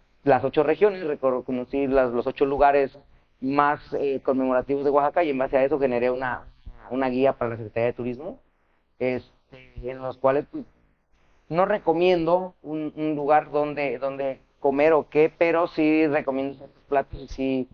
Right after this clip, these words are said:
eh, pues, conocí a las personas que, que las cocinas tradicionales de cada una de las regiones. ¿Para qué? Para saber realmente qué, qué era, ¿no? Cómo se hacía cada uno de los platos, puesto que conocemos ocho moles, pero no sabemos que hay arriba de siete mil moles en Oaxaca.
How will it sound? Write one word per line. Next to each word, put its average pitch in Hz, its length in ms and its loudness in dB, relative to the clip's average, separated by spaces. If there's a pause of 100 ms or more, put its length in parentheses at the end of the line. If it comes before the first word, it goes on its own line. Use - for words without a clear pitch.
(360)
eh, 120 460 -4 (140)
pues, - 160 -20
conocí 127 460 2
a 165 80 4
las 131 100 -6
personas 139 380 -10 (100)
que, 123 140 -16
que 131 120 -4
las 127 120 -2
cocinas 147 340 -8
tradicionales 143 460 0
de 139 80 -4
cada 139 260 4
una 143 180 -8
de 131 60 -10
las 117 140 -8
regiones. 139 420 -4 (640)
¿Para 127 220 4
qué? 151 200 2
Para 123 220 -2
saber 131 240 -4
realmente 143 380 -8
qué, 131 260 -2
qué 139 160 4
era, 123 160 2
¿no? 120 240 -6
Cómo 143 200 -8
se 127 100 -4
hacía 127 260 -2
cada 131 200 2
uno 131 120 -4
de 120 60 -4
los 107 120 -6
platos, 131 260 -2 (120)
puesto 104 220 -16
que 87 240 -6 (600)
conocemos 147 400 2
ocho 165 160 4
moles, 156 300 2
pero 131 140 -2
no 143 100 -2
sabemos 151 360 -2
que 139 120 0
hay 135 120 4
arriba 139 240 2
de 135 100 2
siete 123 260 -2
mil 131 200 -4
moles 139 280 -4
en 117 100 -8
Oaxaca. 107 360 -10